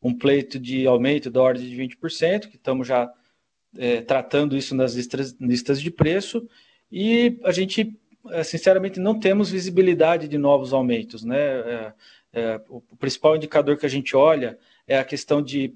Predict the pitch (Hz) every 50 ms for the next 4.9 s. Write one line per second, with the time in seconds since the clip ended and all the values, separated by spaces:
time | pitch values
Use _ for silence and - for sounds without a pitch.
0 | _ - 135 123 123 - - 139 139 135 120 139 147 165 160 147 139 139 139 -
1 | 139 135 - 139 135 - - 143 139 143 135 135 135 175 190 - - 143 - 135
2 | - - 147 143 139 127 127 135 151 147 143 123 120 117 - - _ _ _ _
3 | _ _ _ - 127 127 131 131 131 131 127 127 123 120 120 117 113 113 107 -
4 | - _ - - 123 117 120 117 - - 135 131 139 135 131 120 110